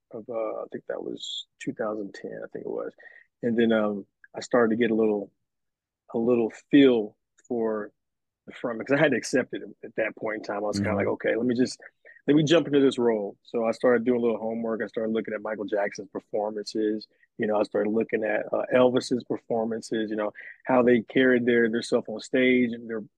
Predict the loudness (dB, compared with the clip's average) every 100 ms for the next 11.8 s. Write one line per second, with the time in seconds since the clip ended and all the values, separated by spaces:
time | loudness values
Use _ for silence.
0 | -12 -10 -10 -14 _ 2 6 8 10 8
1 | 6 4 6 6 2 _ -20 _ _ -10
2 | -6 -6 -6 -8 -12 -18 _ _ _ _
3 | _ -8 -4 -4 -4 -6 -2 -2 -2 -2
4 | 4 6 4 -2 0 0 0 0 2 0
5 | -2 -6 -8 -4 -2 -2 -6 -14 -20 -20
6 | _ -4 -2 -2 -4 -8 -12 -16 -8 -4
7 | 2 4 6 4 2 -2 -10 _ _ _
8 | _ _ -4 0 0 2 2 2 -2 0
9 | 2 2 -2 -6 -6 -12 _ -6 2 4
10 | 4 0 -2 0 -2 -4 -10 -8 4 6
11 | 8 8 8 6 4 2 -2 -6